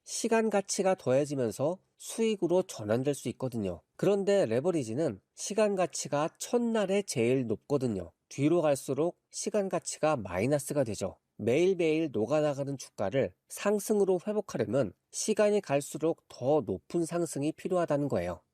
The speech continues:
그래서 레버리지로 한번 손해를 보게 되면 이걸 복구하는 게 정말 어렵습니다.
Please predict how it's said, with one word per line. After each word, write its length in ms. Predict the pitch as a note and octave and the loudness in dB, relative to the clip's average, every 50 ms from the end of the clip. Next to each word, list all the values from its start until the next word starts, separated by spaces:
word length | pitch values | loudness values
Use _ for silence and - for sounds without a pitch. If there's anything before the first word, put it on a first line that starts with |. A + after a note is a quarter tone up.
| _ | _
그래서 520 | - C#3 E3+ F#3 - - D3 D3+ C3+ F#2+ - _ _ _ | 0 2 2 2 2 2 2 2 2 0 -2 _ _ _
레버리지로 800 | - A2 A2 A#2 C#3+ E3 F3 D#3+ E3 D#3 C#3 - D#3+ D3+ D#3+ D#3+ | 0 2 2 2 4 2 4 4 2 2 2 0 2 2 2 2
한번 380 | D#3 F3+ F#3+ F#3 E3 F3 F3 E3 | 2 2 -2 0 2 2 2 0
손해를 540 | - - - A#3+ A3+ A3+ A3 G#3 G#3+ G#3 | 0 -2 -4 0 2 2 2 2 2 0
보게 220 | D#3+ D3+ C#3 C3+ C3+ | 0 -2 -2 -2 -2
되면 440 | - G2+ F2+ G2+ C3 C#3 A2+ F2 - _ _ _ | -2 -2 0 2 2 2 2 0 -4 _ _ _
이걸 300 | A2 A2 G2 G#2+ A2+ A2 | -4 -2 2 2 2 2
복구하는 720 | - - - B2 G#2 - _ - D#3+ D3+ C#3+ C3 A2+ G2 F2+ | 0 -2 -6 -6 -6 -4 _ 2 2 4 4 2 2 0 -2
게 280 | F#2+ G2+ B2+ D3+ D#3+ - | -2 -2 -2 -2 -4 -6
정말 480 | _ - - G#2 G2+ F#2+ F#2+ F#2 G2 A2+ | _ -10 -6 -4 -2 -2 0 0 0 0
어렵습니다. 720 | - - F#2+ G2 G#2+ - - - C#3 B2 - G#2 F#2+ - | 0 -2 -2 -2 -2 -2 -2 -2 -2 -2 -2 -2 -4 -6